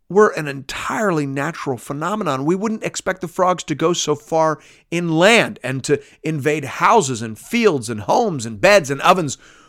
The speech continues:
We would expect them to stay near the river so that they could go back in once the waters had settled. These frogs, however, appear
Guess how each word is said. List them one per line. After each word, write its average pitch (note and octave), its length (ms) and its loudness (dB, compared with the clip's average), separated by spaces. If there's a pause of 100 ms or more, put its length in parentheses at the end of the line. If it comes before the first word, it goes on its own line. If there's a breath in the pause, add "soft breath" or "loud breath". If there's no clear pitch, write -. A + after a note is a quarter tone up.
(180 soft breath)
We E3+ 100 4
would F3+ 120 2
expect F#3+ 360 -2
them G3 140 -6
to F3+ 100 -4
stay D3+ 300 -2
near D3+ 300 -4
the D3+ 100 -2
river A3+ 600 0 (340)
so - 180 -6
that C#3 160 -6
they A#2+ 120 -6
could A#2 160 -4
go G#2+ 120 -2
back F2+ 300 -8
in A#3+ 400 0
once B2 320 -6
the D#3 120 -6
waters G2 420 -10
had D3 200 -6
settled. G3 540 0 (400 soft breath)
These A3+ 640 4 (160)
frogs, B3 600 2
however, E3 440 0
appear F#3 480 0